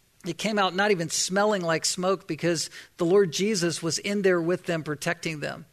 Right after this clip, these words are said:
They escaped the edge of the sword, verse thirty-four.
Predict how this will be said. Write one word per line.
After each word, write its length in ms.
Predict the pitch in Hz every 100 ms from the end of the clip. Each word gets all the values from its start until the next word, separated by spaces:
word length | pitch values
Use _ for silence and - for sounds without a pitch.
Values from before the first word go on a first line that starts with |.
| _ - - - -
They 140 | - 175
escaped 500 | 156 - 208 220 220
the 160 | 190
edge 160 | 202 165
of 80 | 165
the 80 | 160
sword, 480 | - 208 233 233
verse 320 | 170 196 185 -
thirty-four. 840 | 185 165 - 214 226 233 226